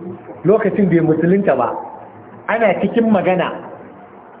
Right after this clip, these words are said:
sai ya gaya wa Abubakar cewa, "Wai ku da Allah wannan yaron da ya zo kwanan nan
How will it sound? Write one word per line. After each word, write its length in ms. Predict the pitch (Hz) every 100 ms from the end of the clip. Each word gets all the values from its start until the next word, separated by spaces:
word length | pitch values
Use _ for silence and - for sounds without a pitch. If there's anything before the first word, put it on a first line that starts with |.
| - -
sai 140 | 190 196
ya 80 | 196
gaya 440 | - 214 214 180
wa 480 | 170 151 123 - - - - - - - 147
Abubakar 540 | 151 180 190 180 -
cewa, 380 | 170 143 127 - - -
"Wai 120 | 269 311
ku 220 | 339 233
da 120 | 262
Allah 220 | 277 277 226
wannan 260 | 240 240 214
yaron 300 | 220 220 190
da 60 |
ya 100 | 180 190
zo 140 | 202
kwanan 360 | 202 202 208 214
nan 160 | 180